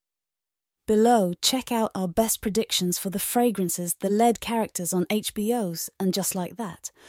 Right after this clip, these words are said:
would wear in their glamorous day-to-day lives in New York City. Number one, Carrie Bradshaw's scent for And Just Like That. In the original series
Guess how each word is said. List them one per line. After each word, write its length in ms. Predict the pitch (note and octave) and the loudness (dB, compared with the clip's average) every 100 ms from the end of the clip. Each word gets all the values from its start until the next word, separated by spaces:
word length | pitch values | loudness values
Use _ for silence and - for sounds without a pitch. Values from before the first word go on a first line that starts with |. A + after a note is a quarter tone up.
| - - - | -20 -16 -6
would 240 | G#3+ F#3+ | -4 0
wear 240 | A#3+ A#3 - | 2 4 2
in 140 | G#3+ | 2
their 160 | G#3 G#3+ | 2 0
glamorous 560 | F#3+ B3 A#3+ A3+ G#3+ - | 2 2 4 4 2 0
day-to-day 580 | A#3 A#3 - G#3+ A3+ A3+ | 0 0 0 0 0 2
lives 440 | B3 G#3 D#3+ - | 0 -2 -4 -6
in 200 | - F#3+ | 0 2
New 120 | G3 | 4
York 220 | F#3 E3+ - | 2 0 -4
City. 560 | - C4+ - F3 - _ _ _ _ _ _ _ _ _ - | -4 -6 -10 -14 -18 _ _ _ _ _ _ _ _ _ 0
Number 280 | G#3+ A3 | 2 4
one, 380 | A3 B3+ F#3+ D#3 - _ _ _ _ _ _ _ _ | 2 0 -2 -6 -14 _ _ _ _ _ _ _ _
Carrie 300 | - A#3 A#3 | -8 -2 0
Bradshaw's 600 | G#3+ A#3+ A#3 - G3+ F3+ | 2 2 2 0 -2 -2
scent 400 | - - B3 F3 | -2 0 0 -2
for 200 | - - - | -6 -8 -2
And 180 | F#3+ F3+ | 0 0
Just 240 | G3 - | -2 -4
Like 220 | F#3 - | -6 -6
That. 380 | G3+ F3 _ - _ _ _ _ _ _ _ _ _ _ _ _ | -12 -14 _ -20 _ _ _ _ _ _ _ _ _ _ _ _
In 140 | A#3+ A#3+ | 2 4
the 160 | C4 | 6
original 480 | B3+ B3 C4+ B3+ A3+ | 4 4 4 4 4
series 680 | - - C#4+ A3 D#3+ E3+ | 2 0 0 -2 -4 -8